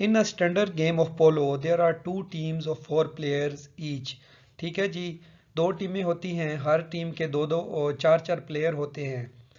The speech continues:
For, for a total of eight players on the field at once। ठीक है, एक टाइम पे फील्ड में आठ प्लेयर मौजूद होते हैं। पाकिस्तान की हिस्ट्री में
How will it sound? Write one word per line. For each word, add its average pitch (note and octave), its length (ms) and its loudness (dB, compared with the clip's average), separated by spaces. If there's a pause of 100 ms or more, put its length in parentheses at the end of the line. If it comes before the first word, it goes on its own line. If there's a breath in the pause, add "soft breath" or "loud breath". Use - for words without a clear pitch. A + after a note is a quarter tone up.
(680 soft breath)
For, D#3+ 360 -2 (400)
for G3+ 280 4
a G3 140 -8
total G3 300 0
of G3 200 -2
eight F3+ 280 -6
players E3+ 340 -2
on D#3 100 -4
the D#3 140 -6
field D#3 320 -4
at C#3 180 -8
once। C3 180 -12
ठीक D#3+ 200 -8
है, F3+ 120 -2
एक F3+ 380 -6
टाइम E3+ 240 -2
पे E3+ 180 -6
फील्ड E3 360 -8
में D#3+ 180 -6
आठ D#3 180 -2
प्लेयर D#3 300 -6
मौजूद D3 340 -8
होते B2+ 220 -10
हैं। B2+ 260 -8 (1080 loud breath)
पाकिस्तान E3 520 0
की G3+ 140 -6
हिस्ट्री F3 360 -6
में E3 420 -4